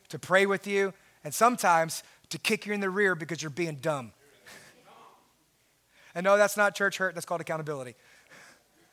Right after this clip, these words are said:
The reality is, guys, is discipleship happens in relationship.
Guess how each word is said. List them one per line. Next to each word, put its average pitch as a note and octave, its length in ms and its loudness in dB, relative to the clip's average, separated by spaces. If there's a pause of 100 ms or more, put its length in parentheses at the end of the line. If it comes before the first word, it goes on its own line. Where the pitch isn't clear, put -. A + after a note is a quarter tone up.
(2000)
The G3+ 100 -2
reality A#3+ 520 8
is, A#3 160 0
guys, A3 520 2
is G#3 200 -2
discipleship A3+ 920 4 (240)
happens A3+ 540 4
in G#3+ 140 0
relationship. G3+ 880 -4